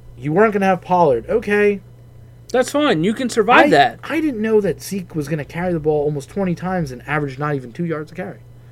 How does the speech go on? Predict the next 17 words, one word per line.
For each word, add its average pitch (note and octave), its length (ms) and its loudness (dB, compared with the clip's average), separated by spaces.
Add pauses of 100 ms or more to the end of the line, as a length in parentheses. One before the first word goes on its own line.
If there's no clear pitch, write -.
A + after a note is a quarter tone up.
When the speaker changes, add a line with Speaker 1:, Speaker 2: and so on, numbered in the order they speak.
(1160)
Speaker 2:
Against, A3 460 0
against C4+ 340 2
a G#3+ 60 2
Tennessee C#4 460 -6
team A#3 240 -4
that's F3+ 180 -2
just F3+ 160 -6
not A3 280 -8
good. A3 460 -2 (180)
Speaker 1:
They're D#3+ 120 4
not G#3+ 220 2
good. F3 380 2
Apparently, G#3+ 580 2
though, E3+ 160 6
they're D#3+ 120 8
the D3+ 60 4
third-ranked C#3 640 2